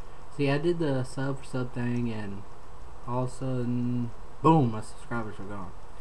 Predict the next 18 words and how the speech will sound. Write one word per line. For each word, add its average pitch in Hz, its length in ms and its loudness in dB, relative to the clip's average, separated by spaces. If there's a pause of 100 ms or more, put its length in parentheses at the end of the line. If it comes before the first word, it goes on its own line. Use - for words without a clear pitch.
(600)
So, - 200 -4 (1200)
I 139 80 -2
started 117 340 0
redoing 123 580 4
it, 127 200 2
and 120 360 2 (920)
my 156 120 2
subscribers 175 640 2
really 131 240 2
picked - 380 -2
up 113 240 0 (360)
when 120 140 0
I 113 80 -2
started 135 420 0
putting 113 240 -2
stuff - 380 -4
on 107 140 -4
there 101 200 -4